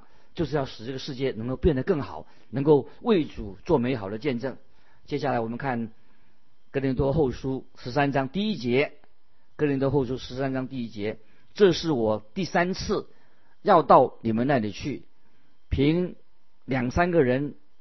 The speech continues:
的口做见证，句句都要定准。”保罗在这里他重复他之前所说过的话。保罗他第三次要到哥林多教会，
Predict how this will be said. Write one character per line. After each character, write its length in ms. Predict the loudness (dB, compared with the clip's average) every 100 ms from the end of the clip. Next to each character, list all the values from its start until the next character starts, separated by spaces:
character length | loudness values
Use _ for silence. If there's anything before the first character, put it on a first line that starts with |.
| 0
的 80 |
口 480 | 0 0 0 0 -2 -4
做 240 | 4 6
见 260 | 6 4 4
证， 220 | 4 2 0 -16 -18 -18 -12
句 280 | 4 6 6
句 380 | 2 0 0 -2 -4 2
都 80 |
要 180 | 4 4 -2 -14 -16 -4
定 240 | 0 2
准。” 400 | 0 0 0 0 -4 -16 -16 -16 -16 -6
保 120 | 2
罗 120 | 4 4
在 140 | 2
这 100 | 2
里 80 | 0
他 160 | 0
重 240 | 0 0 0
复 180 | 0 0
他 120 | -2
之 180 | -2 -6
前 260 | -4 -4
所 140 | -4 -6
说 180 | -4
过 120 | -2 -2
的 40 |
话。 280 | -2 -4 -6 -16 -16 -16 -16 -16 -8
保 140 | 0 4
罗 160 | 4
他 140 | 4 2
第 180 | 0 0
三 240 | 0 0
次 320 | -2 -4 -6 -10 -16 -16 -16 -16 -8 2
要 140 | 4
到 200 | 6 4
哥 140 | 4
林 160 | 0 2
多 100 | 0
教 160 | 2 2
会， 280 | 2 -4